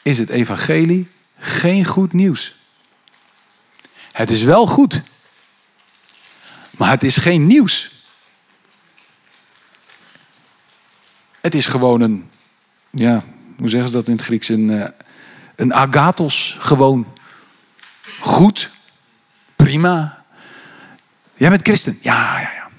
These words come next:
ja. Prima. Ik ben een prima christen.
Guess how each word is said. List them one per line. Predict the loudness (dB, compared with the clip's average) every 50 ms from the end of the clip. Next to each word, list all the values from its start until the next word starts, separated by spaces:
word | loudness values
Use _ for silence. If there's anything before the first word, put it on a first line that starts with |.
| _ _ _
ja. | -16 -16 -16 -16 -20 _ _ _ -20 -20 _ _ _ _ _ _ _ _ _ _ _ _ _ _ _ _ _ _ _ _ _ _ _ _ _ _ _ _ _ _ -20 -20 _ _ _ _ _ _ _ _ _ _ _ _ _ _ _
Prima. | 0 2 2 4 2 2 0 -2 -6 -10 _ _ _ _ _ _ _ _ _ _ _ _ _ _ _ _
Ik | _ _
ben | -2 0
een | 0 -2 -6 -4
prima | 0 2 2 2 2 0 -2
christen. | -6 -10 -10 -10 -10 -10 -12 -14 -16